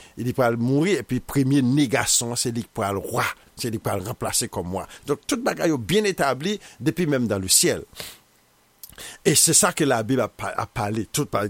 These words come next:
elle n'a parlé de premier-né, nous connaissons, c'est Jésus-Christ qui a affecté là. Pas oublier ça. Parce qu'il faut nous comprendre bagaille là bien. Jésus-Christ, c'est premier petit papa bon Dieu, et c'est le dernier petit papa bon Dieu. C'est ça que fait Alpha et Oméga.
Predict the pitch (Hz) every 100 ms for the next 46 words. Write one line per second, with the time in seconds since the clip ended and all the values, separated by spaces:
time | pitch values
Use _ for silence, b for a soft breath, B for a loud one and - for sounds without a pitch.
0 | 92 120 107 120 135 - 147 127 110 -
1 | 147 123 120 113 185 185 - 113 113 135
2 | 202 214 123 127 110 - 214 151 117 -
3 | - 269 220 107 - - 110 135 151 143
4 | 151 117 - B 101 - 127 - 135 139
5 | 165 - 156 139 120 113 110 110 175 285
6 | 202 - B B B 151 117 135 175 151
7 | - 160 185 175 - 170 139 131 123 117
8 | 156 277 - B B - 156 147 156 113
9 | 156 143 170 135 131 - 113 104 98 98
10 | 123 104 - B B B - - 143 127
11 | 117 120 139 - 127 127 113 - 156 160
12 | - 151 - 131 117 95 131